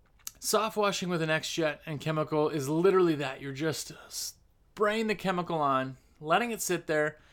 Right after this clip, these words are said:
You turn the valve off. Now you got water, but it's still through that tip, so now you're spraying just water, no chemical, and you just rinse it all down. It's so easy. Sometimes people get a little bit too carried away with it, and, "Oh, what do I need to add? I need to put all this stuff." It,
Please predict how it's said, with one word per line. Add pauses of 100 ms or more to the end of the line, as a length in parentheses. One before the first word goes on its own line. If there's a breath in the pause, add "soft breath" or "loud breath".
(220 soft breath)
You
turn
the
valve
off.
Now
you
got
water,
but
it's
still
through
that
tip,
so
now
you're
spraying
just
water,
no
chemical, (300 soft breath)
and
you
just
rinse
it
all
down.
It's
so
easy. (1400)
Sometimes
people
get
a
little
bit
too
carried
away
with
it,
and,
"Oh,
what
do
I
need
to
add?
I
need
to
put
all
this
stuff."
It,